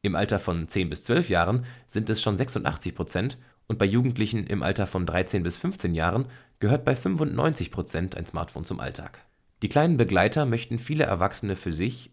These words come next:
und auch für ihre Kinder nicht mehr wegdenken. Richtig eingesetzt sorgen sie für Unterhaltung oder unterstützen im Alltag. Bei Schülern und Schülerinnen fällt jedoch oft eine intensive Nutzung auf.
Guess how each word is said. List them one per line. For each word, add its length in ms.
und 160
auch 120
für 100
ihre 180
Kinder 420
nicht 240
mehr 180
wegdenken. 540
Richtig 320
eingesetzt 540
sorgen 220
sie 120
für 140
Unterhaltung 680
oder 220
unterstützen 580
im 120
Alltag. 500
Bei 100
Schülern 300
und 100
Schülerinnen 540
fällt 240
jedoch 300
oft 320
eine 180
intensive 640
Nutzung 340
auf. 340